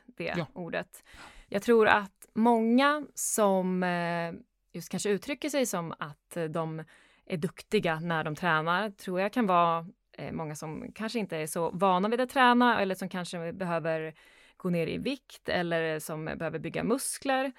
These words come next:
Speaker 1: Och grejen är ju att det är inget fel med att behöva gå ner i vikt eller att vilja bygga muskler, för det kan man ju faktiskt göra av hälsoskäl. Men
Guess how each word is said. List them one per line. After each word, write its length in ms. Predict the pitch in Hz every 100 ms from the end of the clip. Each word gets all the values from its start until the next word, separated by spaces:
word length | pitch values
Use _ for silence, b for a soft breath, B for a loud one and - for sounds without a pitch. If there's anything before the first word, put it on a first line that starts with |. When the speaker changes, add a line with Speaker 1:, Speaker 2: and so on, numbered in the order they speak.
| b b b b _ -
Speaker 1:
Och 220 | - 220 190
grejen 360 | 262 311 302
är 180 | 202 180
ju 160 | 190 185
att 460 | 196 185 _ - - _ _ _ _ _ _ -
det 80 | 214
är 40 |
inget 200 | 247 247
fel 380 | - 339 370 247
med 120 | 175
att 80 | -
behöva 220 | 180 170
gå 100 | 170
ner 180 | 175 170
i 60 |
vikt 300 | 165 180 -
eller 180 | - 175
att 160 | 165 -
vilja 380 | 170 160 165 156
bygga 340 | 151 180 175
muskler, 400 | 165 160 - 175
för 100 | -
det 100 | 208
kan 240 | - 247
man 100 | 196
ju 40 | 185
faktiskt 320 | 180 - 170
göra 340 | 202 175 160
av 340 | - 170 151 160 - _ _ _
hälsoskäl. 1000 | - 262 196 165 196 185 330 - - 190 b b b b b b _
Men 540 | - 208 214 202 202